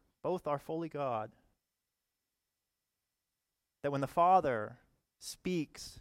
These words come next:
that word, the Son of God, brings it about. And then the breath, the Ruach, the Holy Spirit, carries that word and accomplishes that word.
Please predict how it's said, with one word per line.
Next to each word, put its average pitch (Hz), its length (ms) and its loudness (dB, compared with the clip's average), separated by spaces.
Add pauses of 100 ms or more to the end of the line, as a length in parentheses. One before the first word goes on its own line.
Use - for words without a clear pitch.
(420)
that 135 200 -2
word, 175 520 2
the 156 80 -4
Son 151 240 -6
of 147 100 -6
God, 131 400 -2
brings 139 260 -8
it 123 60 -8
about. 123 420 0 (220)
And 160 160 4
then 190 140 10
the 165 80 12
breath, 202 640 10 (400)
the 135 80 -4
Ruach, 196 520 6
the 147 80 -4
Holy 170 240 -4
Spirit, 120 500 -6 (3250)
carries 175 480 2
that 123 240 -2
word 120 260 -4
and 117 80 -8
accomplishes 120 920 -8 (540)
that 107 180 -6
word. 107 320 -10